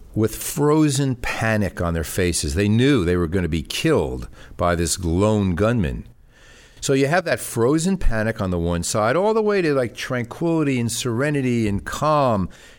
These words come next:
and peace. So you have anxiety,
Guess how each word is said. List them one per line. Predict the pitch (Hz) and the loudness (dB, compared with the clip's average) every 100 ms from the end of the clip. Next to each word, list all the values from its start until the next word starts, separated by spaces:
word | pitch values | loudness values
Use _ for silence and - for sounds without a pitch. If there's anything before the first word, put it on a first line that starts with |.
| - | -8
and | 98 | -6
peace. | - - 180 101 - - - - - - - - | -4 -2 0 0 -2 -4 -6 -10 -20 -20 -20 -14
So | - 131 | -4 0
you | 117 | 0
have | 127 120 | 0 -2
anxiety, | 101 87 80 92 110 175 247 247 | -2 -2 0 0 2 0 -2 -4